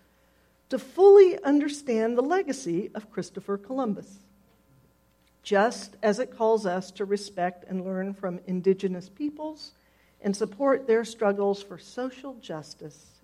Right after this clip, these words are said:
and religious freedom." This formal statement arises from an ongoing study of social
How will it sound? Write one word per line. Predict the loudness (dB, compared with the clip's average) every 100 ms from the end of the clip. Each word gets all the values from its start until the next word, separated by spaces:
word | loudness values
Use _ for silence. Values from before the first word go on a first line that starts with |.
| -16
and | -10
religious | -8 -6 -8 -10 -18
freedom." | _ -20 -18 -20 -20 _ _ _ _ _ _ _ _ _ _ _ _ _ _ _ _ _ _ _ -2
This | -2
formal | -2 0 2 2 0
statement | -4 -4 -2 -2 -4 -12 -12 -8
arises | -4 2 4 2 0 -4
from | -2 0
an | 0 -2
ongoing | -2 -2 0 0 0 -4
study | -4 -2 0 -2
of | -4
social | -4 -4 -4 -6